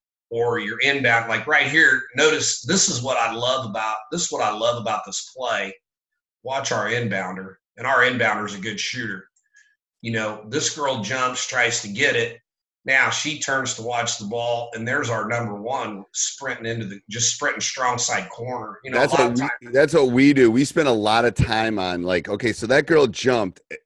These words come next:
Speaker 2: y-, basically you're just trying to find that minute of weakness where they turn.
Speaker 1: Exactly.
Speaker 2: We, we, we actually, sh-, we, we'll actually, like,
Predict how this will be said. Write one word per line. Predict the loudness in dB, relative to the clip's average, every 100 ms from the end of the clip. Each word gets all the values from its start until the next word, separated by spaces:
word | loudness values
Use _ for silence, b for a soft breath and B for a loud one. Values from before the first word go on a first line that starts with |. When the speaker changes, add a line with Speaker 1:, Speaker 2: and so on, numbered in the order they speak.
| _ -20
Speaker 2:
y-, | -20 -20 -12 -2
basically | 0 0 -2 0 2
you're | 0
just | -2 -4
trying | -2 -2
to | 0
find | 0 2
that | 0 -2
minute | -2 0 4 4 4
of | 2 -2 0
weakness | 0 0 -2 -4 -4 -2
where | 0
they | 0 0
turn. | -2 0 2
Speaker 1:
Exactly. | 4 4 2 -2 -2
Speaker 2:
We, | 0 0
we, | 4
we | 6 8
actually, | 6 4 0
sh-, | -2 -2
we, | 0 0
we'll | 4 6
actually, | 6 4 0
like, | 2 2